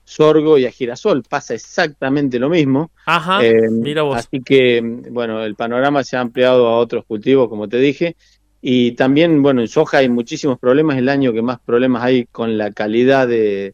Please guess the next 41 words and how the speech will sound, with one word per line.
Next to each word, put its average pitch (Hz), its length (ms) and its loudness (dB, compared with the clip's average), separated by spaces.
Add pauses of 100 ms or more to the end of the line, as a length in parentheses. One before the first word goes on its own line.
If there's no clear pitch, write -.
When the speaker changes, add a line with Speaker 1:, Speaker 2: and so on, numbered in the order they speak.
(400)
Speaker 1:
de 120 120 -4
semillas 127 440 2
de 113 100 -4
soja. 175 440 -2 (340)
Nosotros 127 400 -4
sojas 127 300 -4
todavía 117 360 0
no 113 80 -4
estamos 120 400 -2
haciendo, 135 380 0
pero, 110 400 -2 (300)
pero 107 180 -4
sí, 123 340 2 (140)
eh, 98 760 -6 (360)
va 117 40 -2
a - 20 2
haber 127 140 4
que 117 80 0
tener, 127 220 0
que 117 160 0
tener 123 240 0
mucho 117 420 -2
cuidado 123 500 0
este 123 200 -4
año 127 380 0
con, 98 340 -8
con 104 140 -8
la 104 60 -4
elección 110 500 -2
de, 104 140 -2
lo, 95 280 -6
de, 92 240 -14 (420)
de, 92 480 -6 (340)
de 98 80 -2
las 95 140 -6
semillas. 117 640 0 (140)
Eh, 92 320 -8 (120)
poder 113 200 -2
germinativo, 110 520 -2
energía 107 460 -2
son, 104 340 -10